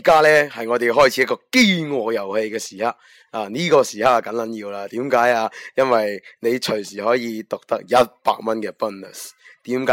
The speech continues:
噉講呢？梗係開心啦。因為呢，我哋喺度關注緊一對小戀人嘅開波。噉呢，我哋今晚呢，呢個遊戲就好豐富嘅。啊，點解呢？就估下，到底我哋嘅 Kenny 哥同阿 Vicky 姐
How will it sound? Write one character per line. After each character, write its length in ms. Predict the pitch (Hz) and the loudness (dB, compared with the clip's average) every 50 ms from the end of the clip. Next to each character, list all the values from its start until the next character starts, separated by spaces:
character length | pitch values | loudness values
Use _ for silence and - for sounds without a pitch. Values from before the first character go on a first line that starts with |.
| 120 | 2
噉 180 | 117 113 113 120 | 2 0 -2 -2
講 180 | 113 110 107 113 | -2 -2 -2 -2
呢？ 280 | 113 110 107 104 104 | -2 -4 -4 -6 -8
梗 180 | 101 - 117 117 | -6 -4 -4 -2
係 80 | 117 | -2
開 220 | 110 107 110 110 107 | -2 0 0 0 0
心 220 | - 117 107 107 | 0 -2 -4 -4
啦。 220 | 107 101 98 95 95 | -6 -8 -8 -6 -2
因 140 | 117 151 175 | 0 2 2
為 140 | 156 117 113 | 2 2 2
呢， 120 | 127 143 - - - - - - | 0 0 -2 -6 -16 -20 -12 -8
我 200 | 110 104 113 120 | -4 -2 -2 -2
哋 120 | 117 113 | -4 -4
喺 80 | 127 131 | -4 -4
度 60 | 117 | -4
關 180 | 113 123 127 123 117 | -2 -4 -4 -4 -6
注 100 | 107 110 | -10 -12
緊 220 | 104 107 110 117 117 - - - _ | -10 -10 -8 -10 -10 -14 -18 -18 _
一 180 | - 139 135 - _ | -8 -8 -8 -8 _
對 240 | - 117 110 107 101 | -8 -6 -6 -6 -6
小 300 | - - - - - 110 | -8 -10 -10 -10 -8 -4
戀 500 | 120 127 123 123 127 123 117 120 120 120 | -4 -2 -2 -2 -2 -2 -2 -4 -4 -4
人 260 | 113 98 95 92 92 | -6 -8 -10 -12 -14
嘅 140 | 92 101 101 | -12 -12 -10
開 220 | 92 110 107 104 | -8 -8 -8 -6
波。 360 | 95 110 104 101 98 95 92 - _ _ _ - _ _ | -4 -4 -4 -4 -6 -8 -12 -16 _ _ _ -20 _ _
噉 100 | - 120 120 | -12 -8 -4
呢， 240 | 127 131 131 127 123 117 | -2 -2 -2 -2 -4 -6
我 80 | 117 107 | -8 -12
哋 80 | 107 | -10
今 160 | 98 117 117 | -8 -6 -4
晚 200 | 123 123 120 117 117 | -4 -4 -4 -4 -4
呢， 180 | 113 113 113 | -4 -6 -6
呢 60 | 117 117 | -6 -6
個 80 | 117 | -6
遊 200 | 117 101 98 92 | -6 -6 -8 -8
戲 100 | 92 101 | -8 -8
就 140 | 95 104 95 | -8 -8 -8
好 160 | 90 - 123 139 | -4 -2 0 0
豐 300 | 135 - - 127 117 107 | 0 0 -2 -2 -4 -4
富 240 | - - 101 98 | -10 -14 -18 -18
嘅。 120 | 95 104 104 101 98 95 90 _ _ _ _ | -16 -16 -16 -16 -18 -20 -20 _ _ _ _
啊， 300 | - 117 113 101 92 92 | -4 -4 -4 -4 -4 -8
點 200 | 90 - 120 139 | -12 -12 -8 -4
解 100 | 135 131 | -2 0
呢？ 180 | 131 127 127 123 | 0 0 -2 -4
就 140 | - 107 110 | -6 -10 -14
估 200 | - - 143 147 | -12 -8 -4 -2
下， 300 | 135 120 110 98 98 95 | 0 0 0 -2 -6 -6
到 180 | - 139 139 143 | -4 -4 -2 0
底 120 | 156 156 | -2 -2
我 120 | 156 143 | -2 -2
哋 100 | 117 110 104 | -4 -4 -6
嘅 100 | 110 107 - | -6 -8 -8
Kenny 440 | - - 156 135 123 110 107 110 | -6 -4 -2 -2 -2 -4 -10 -8
哥 240 | 104 - 123 110 104 | -4 -2 -2 -2 -2
同 220 | - 95 98 98 98 | -6 -12 -12 -10 -6
阿 160 | 104 104 101 | -6 -6 -6
Vicky 460 | 92 101 135 170 - _ - 107 98 | -4 -2 -2 -2 -2 _ -6 -14 -8
姐 280 | - - 117 113 107 | -6 -4 -4 -4 -4